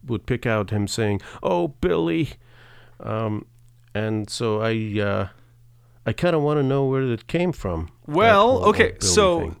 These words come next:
Speaker 2: so at least what he was doing is from a movie called Midnight Express. Do you know anything about that movie?
Speaker 1: Okay. No, should we watch that too?
Speaker 2: I've never seen it, but it sounds like it's a better movie than this. Um, so it's about, like, <laughs> I think it's a tourist that's in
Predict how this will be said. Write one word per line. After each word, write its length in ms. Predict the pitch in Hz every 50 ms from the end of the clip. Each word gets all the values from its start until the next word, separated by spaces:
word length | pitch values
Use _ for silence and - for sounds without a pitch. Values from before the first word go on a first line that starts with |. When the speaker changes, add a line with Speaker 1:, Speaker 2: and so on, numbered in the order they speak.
| - -
Speaker 2:
so 240 | - - - 214 202
at 80 | 175 160
least 360 | 170 220 262 - - - -
what 140 | 170 165 151
he 180 | 139 - 190 226
was 180 | 240 202 151
doing 280 | 127 - 143 131 127 123
is 120 | 120 120
from 160 | - 165 135 127
a 40 | 127
movie 180 | 131 139 135
called 240 | 123 135 120 110 117
Midnight 360 | 120 127 127 131 123 117 113
Express. 540 | 110 - - - - - 117 113 - - -
Do 80 | - 131
you 40 |
know 60 | 131 135
anything 200 | 147 143 - 160
about 160 | 147 156 151
that 120 | 156 147 131
movie? 240 | 151 160 151 165 165
Speaker 1:
Okay. 80 | 170 - _ _ _ - - - _ - -
No, 200 | 117 127 127 107
should 160 | - 123 110
we 80 | 117
watch 300 | 123 131 139 143 - -
that 180 | - 143 139 -
too? 240 | - - 147 147 139 - - - - -
Speaker 2:
I've 120 | 170 202
never 180 | 220 262 277 277
seen 280 | - - - 294 349 330
it, 160 | 185 131 127
but 100 | 156 147
it 60 | 147 139
sounds 320 | - 202 208 247 233 -
like 80 | 196 185
it's 100 | 160 135
a 20 | 135
better 220 | 123 151 160 160
movie 260 | 143 139 156 196 180
than 140 | 131 117 117
this. 300 | 147 180 180 - - - -
Um, 280 | 131 123 123 120 113
so 180 | 117 - - 143
it's 140 | 131 127 135
about, 260 | 123 131 135 147 147
like, 260 | 127 123 117 427 - - 403 - -
<laughs> 220 | 392 - - 392 -
I 60 | 143
think 120 | 202 254 269
it's 80 | 247
a 40 | 247
tourist 500 | 294 - - 180 185 214 233 233 - -
that's 280 | - 147 143 - - 156
in 300 | 143 135 131 127 120